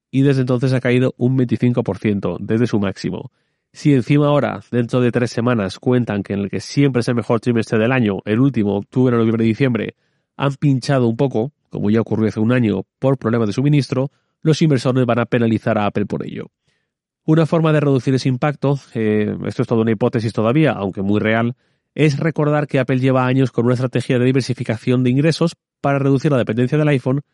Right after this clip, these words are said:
eh, que pasa sobre todo por la división servicios, que además deja un margen de beneficio mayor que el hardware, y aquí llega Eddy Cue para ponerla en valor.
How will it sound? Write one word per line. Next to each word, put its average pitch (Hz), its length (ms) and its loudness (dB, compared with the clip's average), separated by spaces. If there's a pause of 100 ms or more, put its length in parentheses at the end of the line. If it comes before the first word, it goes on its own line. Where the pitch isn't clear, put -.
(400)
eh, 107 200 -2
que 107 160 -4
pasa 131 240 -2
sobre 143 240 0
todo 135 240 0
por 127 240 0
la 127 60 2
división 120 340 0
servicios, 113 640 -2
que - 100 -6
además 110 260 0
deja 123 160 -2
un 120 120 0
margen 127 320 -2
de 110 80 2
beneficio 117 540 0
mayor 98 420 -2
que - 80 -4
el 131 60 -4
hardware, 131 400 0 (360)
y 143 140 2
aquí 135 360 2 (180)
llega 107 400 -2
Eddy 104 240 -2
Cue 107 340 0
para 101 300 -4
ponerla 95 360 -6
en 95 80 -8
valor. 95 260 -14